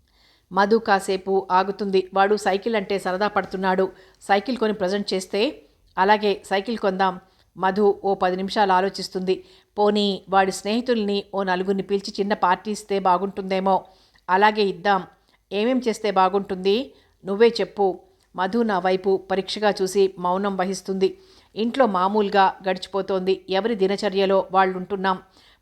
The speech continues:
బొంబాయిలో మంచి ఉద్యోగ ప్రకటనొస్తే పెట్టాను. ఆ ఉద్యోగం వచ్చింది. నివాసం బొంబాయికి మారింది. కంపెనీ వాళ్ళు పెద్ద ఇల్లు ఇచ్చారు. కానీ మధులో ఎందుకో ఉత్సాహం లేదు.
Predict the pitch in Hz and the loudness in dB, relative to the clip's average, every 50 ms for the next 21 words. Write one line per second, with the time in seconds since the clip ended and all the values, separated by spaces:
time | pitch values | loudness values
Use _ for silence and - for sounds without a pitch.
0 | - 185 202 214 226 233 269 262 247 220 208 202 196 - - 180 185 202 208 - | -4 0 0 0 2 2 2 2 2 2 2 2 0 0 -2 -4 -4 -4 -4 -4
1 | - 220 196 - - - 185 180 185 202 214 214 208 214 208 - - 185 185 185 | -2 -2 -2 -2 -2 -4 -8 -6 -2 -2 0 0 0 -4 -6 -6 -6 -6 -6 -4
2 | 185 - 190 190 190 - - - 190 185 190 - - _ _ _ _ _ _ - | -4 -6 -4 -4 -4 -6 -4 -2 -2 -2 -2 -4 -8 _ _ _ _ _ _ -6
3 | - 190 185 185 - 196 196 190 190 185 - _ _ _ _ _ _ _ _ _ | -6 -6 -4 0 2 2 2 2 2 -4 -6 _ _ _ _ _ _ _ _ _
4 | _ - 185 196 190 190 180 180 208 214 202 208 202 185 185 180 185 - 214 196 | _ 0 2 2 2 2 0 2 0 2 2 0 -2 -2 -2 -4 -4 -6 -6 -2
5 | 190 190 190 185 - 190 196 202 220 220 208 202 220 202 196 - - 165 185 180 | 0 0 0 0 -2 -8 -4 0 2 2 2 0 -2 -6 -6 -6 -6 -4 -4 -2
6 | 185 190 196 196 190 190 190 180 180 180 185 190 185 185 190 185 - - - _ | 0 2 2 2 0 -2 -4 -4 -2 -2 -2 -2 0 0 0 0 -2 -6 -20 _
7 | _ _ _ - 208 196 202 - 226 226 220 214 202 185 185 185 190 190 190 190 | _ _ _ -6 -6 -4 -2 -2 -2 0 2 4 4 4 4 4 2 2 0 0
8 | - - 196 185 175 170 208 202 190 185 196 196 190 190 - - 190 185 190 190 | -2 -4 -4 -4 -2 -2 -2 0 0 0 -2 -2 -2 -2 -4 -2 0 0 0 0
9 | 185 - _ _ _ _ _ _ - 214 208 202 202 208 196 196 - 175 180 185 | -2 -4 _ _ _ _ _ _ 0 2 2 2 2 0 -4 -4 -4 -4 -2 -2
10 | 185 214 214 208 202 202 190 - - - 185 190 202 214 208 220 208 190 180 - | 2 2 2 2 4 2 0 0 -2 -4 -4 -2 -2 -2 0 0 0 0 0 -2
11 | - 208 196 185 196 190 185 185 190 190 185 190 190 | -2 0 0 0 0 -2 -4 -2 0 2 2 0 0